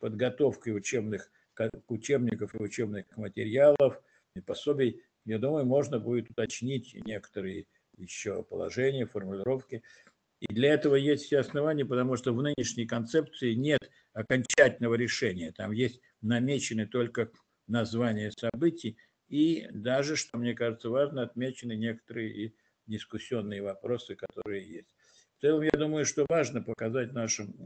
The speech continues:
молодым людям, что есть история, живая наука, она развивается в столкновении разных мнений.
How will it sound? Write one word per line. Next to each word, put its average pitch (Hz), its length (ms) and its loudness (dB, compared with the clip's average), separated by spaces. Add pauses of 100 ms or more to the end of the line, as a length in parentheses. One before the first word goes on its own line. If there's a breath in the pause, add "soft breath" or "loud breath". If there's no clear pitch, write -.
(220)
молодым 107 360 -8
людям, 160 320 0
что - 280 -4 (300)
есть 117 420 -2 (100)
история, 113 640 0
живая 104 480 -2
наука, 120 560 -2 (280 soft breath)
она 104 440 -2 (200)
развивается 107 760 -2
в - 400 -20
столкновении 101 760 -4
разных 98 480 -6
мнений. 135 540 -4